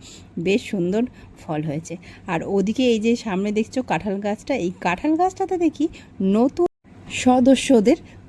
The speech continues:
আগমন হয়েছে, মানে শালিক পাখিরা বাসা বেঁধেছে। তো ওরা এখানে বাসা বেঁধে বেশ রয়েছে। আর যখন আমি ওইদিকে দেখছিলাম ডালিমের ফলগুলো, মানে, তখনই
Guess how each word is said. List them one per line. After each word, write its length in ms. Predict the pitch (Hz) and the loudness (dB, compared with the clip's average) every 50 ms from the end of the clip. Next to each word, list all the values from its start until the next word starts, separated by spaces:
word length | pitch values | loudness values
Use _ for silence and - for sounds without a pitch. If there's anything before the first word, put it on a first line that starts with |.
| - - 285 | -10 -6 0
আগমন 460 | 262 240 226 220 214 202 190 180 175 | 2 4 4 6 6 6 6 6 4
হয়েছে, 480 | 170 180 165 160 160 160 - 175 151 - - - - - - - | 4 2 2 2 0 0 -2 -6 -8 -8 -12 -20 -20 -10 -4 -2
মানে 380 | 190 208 240 254 233 240 302 - - - - - | 2 4 4 4 4 2 -2 -4 -8 -20 -18 -16
শালিক 460 | - - - 247 247 226 247 269 277 - - | -14 -12 -4 0 2 4 4 2 0 0 0
পাখিরা 420 | - 220 226 - - 214 311 370 359 | 0 0 0 0 -2 0 0 0 0
বাসা 420 | 302 208 175 139 143 - - 170 | 0 0 0 0 -2 -4 -6 -6
বেঁধেছে। 460 | 143 147 139 135 143 143 - - 196 185 - - - 190 - - - | -6 -6 -6 -6 -8 -10 -8 -10 -12 -12 -12 -18 -20 -20 -20 -4 2
তো 360 | 214 202 247 240 240 233 226 | 4 4 4 4 4 2 2
ওরা 440 | 220 208 202 214 214 220 226 240 262 | 2 2 2 2 4 4 6 4 4
এখানে 480 | 262 269 254 247 - 302 302 262 269 | 2 0 -2 0 2 2 4 4 4
বাসা 440 | 269 226 185 143 160 180 - 269 220 | 4 4 2 0 0 -2 -2 -2 0
বেঁধে 240 | 226 226 220 233 240 | 0 0 0 0 -2
বেশ 420 | 202 185 180 196 240 - - - | -2 0 0 0 0 -2 -2 -4
রয়েছে। 420 | 185 185 208 233 262 - - 175 240 - - - - - - - | -2 0 0 -2 -2 -2 -6 -6 -6 -6 -10 -20 -20 -20 -14 -10
আর 180 | - 170 185 175 175 170 | -8 -6 -6 -4 -6 -2
যখন 420 | 185 190 175 170 175 - 269 240 | 0 0 0 0 0 2 2 2
আমি 240 | 262 277 285 285 277 | 4 2 2 2 2
ওইদিকে 300 | 277 262 277 269 285 277 | 0 0 -2 -2 -2 0
দেখছিলাম 480 | 262 277 277 - - - 285 277 269 | 0 -2 -2 -2 -2 0 2 2 2
ডালিমের 840 | 247 233 226 240 254 262 269 262 247 - 233 247 254 262 262 254 233 240 - | 2 2 2 2 4 2 2 2 0 -4 -2 0 0 0 0 -2 -4 -4 2
ফলগুলো, 400 | 277 254 254 269 240 233 202 196 | 2 4 4 4 2 0 0 0
মানে, 220 | 190 190 202 208 240 - - - - - - - - | 0 -2 -2 -4 -6 -8 -12 -20 -20 -20 -18 -4 -2
তখনই 480 | 185 180 180 - 302 269 254 233 185 | -2 -2 2 2 4 4 4 2 0